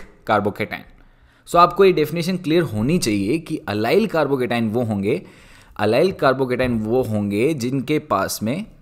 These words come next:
जो पॉजिटिवली चार्ज कार्बन है वो दो हाइड्रोजन से अटैच्ड हो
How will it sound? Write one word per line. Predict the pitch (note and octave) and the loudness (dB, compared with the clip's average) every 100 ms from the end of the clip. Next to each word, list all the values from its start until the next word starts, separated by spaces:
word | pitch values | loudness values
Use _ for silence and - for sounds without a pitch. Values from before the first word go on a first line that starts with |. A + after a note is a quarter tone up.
| - - | -20 -12
जो | G#2 B2+ - - | -6 -6 -6 2
पॉजिटिवली | C#3 D3 F#3 G#3 G#3 | 2 4 2 0 2
चार्ज | D3 B2+ A#2+ | 2 2 2
कार्बन | G#2+ G#2 A2 A2+ | 0 0 0 -2
है | G#2 B2+ | -2 -4
वो | C#3+ A#2 | -2 -4
दो | A2+ E3 | 0 0
हाइड्रोजन | F3 A#2+ G#2+ C#3+ G3 | 0 -2 0 4 4
से | F#3+ E3+ | 4 4
अटैच्ड | C#3 C3+ C#3+ | 4 2 2
हो | C3 D3+ F3 | 0 0 -2